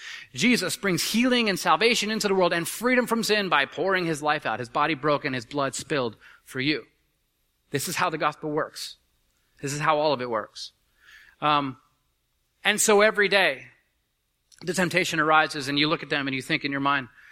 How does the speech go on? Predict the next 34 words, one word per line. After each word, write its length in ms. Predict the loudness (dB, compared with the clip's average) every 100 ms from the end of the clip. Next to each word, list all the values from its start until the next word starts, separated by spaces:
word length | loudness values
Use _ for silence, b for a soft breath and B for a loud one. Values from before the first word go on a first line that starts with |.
| B B B B B _ _ _ -6
"No, 440 | -2 0 0 -4 _
I'm 80 | -4
gonna 140 | -2
look 160 | 0 0
him 80 | 0
in 80 | 2
the 100 | 2
eyes. 240 | 2 0
This 160 | -4 -6
is 100 | -6
a 60 |
child 400 | -2 0 0 0
of 220 | -4 -4
God. 420 | -2 0 0 -4 -16 -20 _ _ _ _ _ _ _ _ _ _ _ _ _ _ _ _ _ -6
And 100 | -4
I 80 |
will 300 | -2 0 0
not 180 | 0 -2
take 180 | -4 -6
part 200 | -4 -4
in 80 | -6
this. 260 | -8 -10 -12 B
And 80 | -4
I 40 | -2
will 80 |
find 240 | 0 -2 -2
some 420 | -4 -4 -4 -2
way, 500 | 0 0 -2 -8 -14 _ _ _ _ _ _ _ _ -6
um, 400 | -2 0 -2 -8 -12
to 140 | -4
actually 340 | 0 0 -2 -2
help 220 | -2 -2 -4
end 220 | -4 -4
this 500 | -6 -6 -6 -8